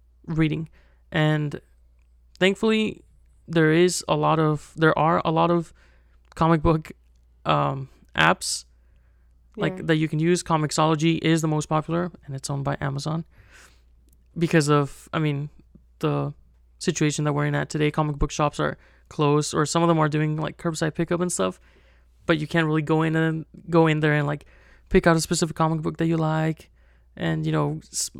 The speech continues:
Speaker 1: glance through it and then put it back and all stuff. Now we're, everything's through, like, curbside pickup and stuff.
Speaker 2: Yeah.
Speaker 1: So I'm glad that they have a lot of these, um, what are they called? Resources to do
Speaker 2: Mm-hmm.
Speaker 1: that, because they offer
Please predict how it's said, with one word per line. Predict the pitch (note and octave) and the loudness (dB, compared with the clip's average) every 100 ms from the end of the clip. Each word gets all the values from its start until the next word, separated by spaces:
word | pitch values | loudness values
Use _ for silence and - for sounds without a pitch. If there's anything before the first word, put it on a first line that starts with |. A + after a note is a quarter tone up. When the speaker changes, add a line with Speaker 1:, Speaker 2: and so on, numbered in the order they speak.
| F3+ | -6
Speaker 1:
glance | E3 E3 D#3+ - | 0 2 0 0
through | E3 D#3+ | 0 2
it | D#3+ | 2
and | D#3 D3+ | 0 -2
then | D3 | -2
put | D#3+ | 0
it | D#3 | 0
back | D3+ D3 D#3 | 0 -2 -2
and | |
all | D3 | -4
stuff. | C#3+ D#3+ D#3 - _ _ - | -2 -4 -6 -10 _ _ -2
Now | D#3+ | 0
we're, | D#3 D#3+ E3 | 4 2 0
everything's | D#3+ D#3 D#3+ D3+ | -2 -2 -4 -4
through, | D#3 D3 | -4 -4
like, | D3 | -6
curbside | - E3+ E3 D#3+ | -4 -4 -2 -6
pickup | F3+ E3+ F3 | -4 -4 -6
and | F3 | -4
stuff. | F#3 F#3 _ B3+ | -4 -6 _ -10
Speaker 2:
Yeah. | A#3+ F#3+ | -8 -2
Speaker 1:
So | F3 | 0
I'm | D#3 | 2
glad | D3+ D#3+ | 2 0
that | E3+ E3 | 0 0
they | E3 | 0
have | D#3 D3+ C#3 - | 2 0 -2 -4
a | E3 | 0
lot | E3 | 2
of | D#3 | 2
these, | D#3+ D#3 - - _ _ _ _ _ _ _ _ - | 0 -2 -6 -12 _ _ _ _ _ _ _ _ -8
um, | - D3+ D3 D#3 | -4 -2 -4 -6
what | E3+ | -4
are | |
they | E3 | -4
called? | - D3+ | -6 0
Resources | E3+ G3 E3+ D#3+ E3+ F3+ - | 0 2 0 -4 -4 -8 -10
to | - | -8
do | E3 | -4
Speaker 2:
Mm-hmm. | E3+ | -2
Speaker 1:
that, | F3 F3 _ _ - | -2 -4 _ _ -10
because | E3+ E3 D3 C#3+ - - _ _ _ | -2 2 0 -2 -10 -16 _ _ _
they | E3 D#3 | -2 0
offer | D3 C#3+ D#3 D3 | 0 -2 -4 -4